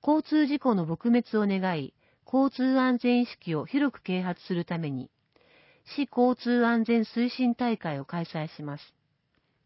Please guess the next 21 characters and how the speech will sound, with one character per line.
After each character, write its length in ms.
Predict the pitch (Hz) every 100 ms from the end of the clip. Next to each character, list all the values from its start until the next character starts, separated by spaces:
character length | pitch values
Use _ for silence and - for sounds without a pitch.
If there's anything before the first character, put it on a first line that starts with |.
| _
時、 460 | - 180 - 180 - _ _ _ _ -
十 220 | 214 277
一 200 | 247 226
月 260 | 233 -
四 160 | 214 190
日 200 | - 190
土 80 | 160
曜 280 | 202 254 170
日、 220 | 143 - _ _ _ _
午 120 | - 269
後 140 | 254
一 200 | - 233
時 100 | 202
三 240 | - 208
十 160 | 208 226
分 300 | - 165 143
か 120 | -
ら。 180 | 127 - _ _ _ _ _ _ _ _ _
と 100 | 190
こ 200 | - 185
ろ、 240 | 175 170